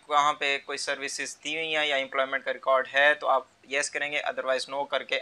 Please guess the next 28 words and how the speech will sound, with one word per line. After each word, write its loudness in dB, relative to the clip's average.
आपने 0
यहाँ -4
पे -6
ऐड -2
के -6
option -6
पे -12
click -10
करना -2
है। 0
तो -10
दोबारा 0
से -6
ये -6
इंटरफेस -8
आएगा 2
और 4
उसके -8
बाद 0
जो -10
है 2
आपने -2
यहाँ -6
पे -8
"I 0
acknowledge -6
that -2
I -2